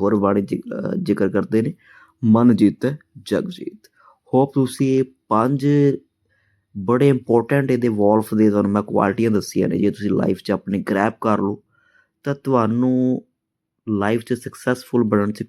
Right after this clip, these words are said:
ਕੋਈ ਨਹੀਂ ਰੋਕ ਸਕਦਾ ਸਾਧ ਸੰਗਤ ਜੀ। ਸੋ ਇਹ ਬਹੁਤ ਹੀ ਇੰਪੋਰਟੈਂਟ ਸੀਗੇ, ਇਹਦੇ ਜਿਹੜੇ ਪੰਜ ਕੁਆਲਿਟੀਆਂ ਦੱਸੀਆਂ ਨੇ। ਹੋ ਸਕਦਾ ਇਹਨੂੰ ਦੁਬਾਰਾ ਤੋਂ ਸੁਣਿਓ,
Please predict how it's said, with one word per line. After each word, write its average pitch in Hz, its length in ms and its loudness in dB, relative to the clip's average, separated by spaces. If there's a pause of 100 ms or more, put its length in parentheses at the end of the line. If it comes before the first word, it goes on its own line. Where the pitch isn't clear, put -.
(100)
ਕੋਈ 120 200 0
ਨਹੀਂ 110 120 2
ਰੋਕ - 200 -2
ਸਕਦਾ - 360 -6
ਸਾਧ - 200 -8
ਸੰਗਤ - 420 -10
ਜੀ। - 180 -16 (460)
ਸੋ - 160 -4
ਇਹ 101 60 0
ਬਹੁਤ 104 460 0
ਹੀ 107 140 6
ਇੰਪੋਰਟੈਂਟ 98 540 0
ਸੀਗੇ, 101 380 0
ਇਹਦੇ 101 200 2
ਜਿਹੜੇ 98 180 0
ਪੰਜ 98 320 -4
ਕੁਆਲਿਟੀਆਂ 98 420 -2
ਦੱਸੀਆਂ 110 380 -4
ਨੇ। 120 140 -8 (600)
ਹੋ 135 120 8
ਸਕਦਾ 127 340 2
ਇਹਨੂੰ 123 160 4
ਦੁਬਾਰਾ 101 300 2
ਤੋਂ 123 120 0
ਸੁਣਿਓ, 120 400 0